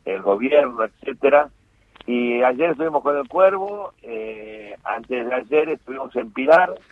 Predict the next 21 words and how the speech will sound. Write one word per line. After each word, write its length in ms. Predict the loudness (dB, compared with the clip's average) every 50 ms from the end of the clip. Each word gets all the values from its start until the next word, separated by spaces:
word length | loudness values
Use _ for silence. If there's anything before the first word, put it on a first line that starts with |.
| _ _ _ _ _ _ -2
hoy 280 | 0 2 2 2 0 -6
estamos 380 | -10 -8 -8 -8 -8 -8 -8
en 120 | -8 -6 -6
Almirante 520 | -6 -6 -6 -8 -8 -10 -10 -8 -10 -10
Brown, 360 | -6 -4 -4 -4 -4 -6 -10 -20 _ _ _ -20 _ _ _ _ _ _ _ -6
eh, 140 | -4 -4
mañana 400 | -2 -2 -2 -2 -2 -2 0 -2 -2 -2
tres 300 | -2 0 0 2 0 0
de 60 | -2
febrero, 560 | -4 -6 -4 -4 -4 0 2 2 2 2 0
y 120 | -4 -8 -6
después 280 | -6 -4 -4 -4 -4
me 80 | -2 -4
voy 140 | -6 -4 -4
a 80 | -2
la 140 | -2 -2 -4
costa 480 | -4 -4 -4 -4 -4 -4 -2 -4 -4 -2
y 100 | -4 -8
a 80 | -4
Mar 180 | -2 -2 -4 -4
Chiquita. 600 | _ -14 -10 -6 -6 -6 -4 -2 -2 -2 -2